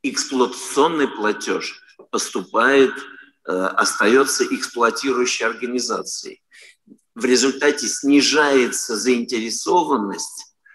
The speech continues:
подрядчика, контрактодержателя, снижается заинтересованность в применении самого эффективного оборудования, самого эффективного комплексного решения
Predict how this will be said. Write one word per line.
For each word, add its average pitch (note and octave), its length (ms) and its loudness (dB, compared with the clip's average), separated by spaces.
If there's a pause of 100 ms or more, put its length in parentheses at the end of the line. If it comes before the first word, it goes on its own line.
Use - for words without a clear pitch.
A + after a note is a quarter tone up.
(500)
подрядчика, A2 960 -2 (140)
контрактодержателя, G#2 1600 0 (720)
снижается B2+ 760 2
заинтересованность B2+ 840 -2
в C3+ 40 -16
применении C3 600 2
самого B2 680 2
эффективного F#2+ 960 -8
оборудования, A2 1000 -4 (560)
самого C3 720 4
эффективного A2+ 1200 0
комплексного G#2+ 1120 -2 (800)
решения A2+ 960 -2